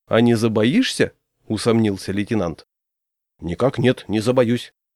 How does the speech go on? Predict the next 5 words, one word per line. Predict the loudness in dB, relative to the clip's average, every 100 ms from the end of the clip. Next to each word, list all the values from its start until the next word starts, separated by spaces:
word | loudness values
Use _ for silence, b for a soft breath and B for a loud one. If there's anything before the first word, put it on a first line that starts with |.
| _ _ _ _ _
«Ну, | -2 0 2
держи». | 2 2 0 -2 -2 _ _ _ _ _ _ _ _ _ _ _ _ -12
Отец | -4 -4 -4 -6
выдернул | -4 -2 0 2 0 -2
чеку, | -4 -6 -4 -4